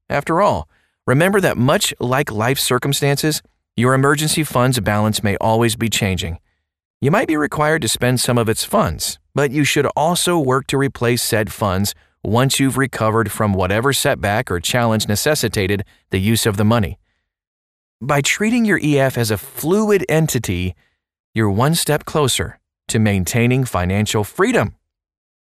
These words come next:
Where do you put it? So once you've built it, you should keep your emergency fund in a high-yield savings account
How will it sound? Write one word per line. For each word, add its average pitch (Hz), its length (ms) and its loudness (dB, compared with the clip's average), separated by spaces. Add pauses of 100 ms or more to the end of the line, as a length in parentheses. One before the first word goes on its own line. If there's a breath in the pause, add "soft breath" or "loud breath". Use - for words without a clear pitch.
(220)
Where 175 200 2
do 208 80 2
you 233 160 2
put 294 240 0
it? 254 260 -2 (560)
So 208 140 2
once 226 260 2
you've 180 300 0
built 226 300 2
it, 143 280 -2 (220)
you 165 100 0
should 160 200 0
keep 220 220 0
your 202 120 4
emergency 165 500 2
fund 139 320 2
in 127 80 4
a 113 80 4
high-yield 143 600 2
savings 107 400 2
account 104 420 -2